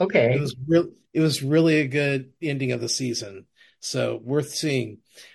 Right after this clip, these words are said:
Speaker 2: Uh, let's see. Uh, t-, t-, t-, t-, uh, still watching, uh, Challenge World Champion. We're almost to the end on this one. Um, it's over on Peaco-, I mean, uh, P-, Paramount. For those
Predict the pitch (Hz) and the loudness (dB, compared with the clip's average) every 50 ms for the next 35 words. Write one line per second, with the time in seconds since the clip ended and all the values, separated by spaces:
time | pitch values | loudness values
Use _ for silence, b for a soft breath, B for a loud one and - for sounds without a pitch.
0 | B B - 135 135 135 135 131 131 127 123 120 123 123 - - - 151 143 131 | B B -2 0 2 2 2 2 2 0 -2 -4 -6 -8 -8 -6 -4 -2 -2 -2
1 | 123 117 - - _ _ _ _ _ _ _ - _ _ _ - 139 139 135 131 | -2 -4 -6 -14 _ _ _ _ _ _ _ -20 _ _ _ -4 -4 -2 -2 -4
2 | 127 123 127 - 123 - - - - - - - - - - - - 117 135 139 | -4 -6 -8 -12 -18 -18 -18 -16 -16 -16 -14 -12 -10 -8 -8 -8 -6 -4 -4 -2
3 | 139 135 131 131 127 127 127 120 120 - - - - - - 165 160 165 170 165 | -2 -2 -2 -2 -2 -4 -4 -6 -10 -12 -10 -10 -4 2 4 4 6 8 6 6
4 | 165 - 175 160 156 156 135 135 143 139 135 131 131 123 - - - 165 151 151 | 4 2 -2 -2 -2 -2 -2 0 0 0 2 0 -2 -4 -8 -2 0 2 4 4
5 | 151 151 151 131 131 135 147 143 135 131 131 - - 156 147 147 139 - 156 147 | 2 0 -2 -4 -4 -2 0 0 0 0 -2 -2 -2 0 0 -2 -2 -4 -4 -4
6 | 147 147 127 127 123 127 139 139 135 131 - - 131 123 139 135 139 131 135 127 | -2 -2 -2 -2 -2 -2 -2 -2 -4 -6 -8 -10 -8 -8 -8 -6 -4 -4 -2 -2
7 | 131 123 123 123 127 123 - - 139 131 127 127 120 120 b b b b b b | -2 -2 -2 -2 -4 -4 -6 -6 -4 -4 -4 -4 -4 -8 b b b b b b
8 | - 127 131 131 127 127 - 151 143 123 135 139 131 120 120 - - - 151 131 | -2 -2 0 0 -2 -2 -2 -4 -4 -2 0 -2 -2 -2 -4 -8 -6 -6 -6 -6
9 | - - 156 - - 127 127 123 120 127 127 120 117 120 117 117 - - _ _ | -4 -6 -8 -6 -4 -2 -2 0 0 -2 -2 -4 -4 -6 -6 -8 -10 -10 _ _
10 | _ _ 135 131 - - - - 165 160 151 139 127 117 120 117 117 - - b | _ _ -8 -8 -8 -8 -4 0 0 2 2 0 -2 -4 -6 -8 -12 -14 -20 b
11 | b b b b b b b b _ - 160 151 135 156 151 143 120 - - | b b b b b b b b _ -2 -2 2 4 4 4 2 0 -4 -8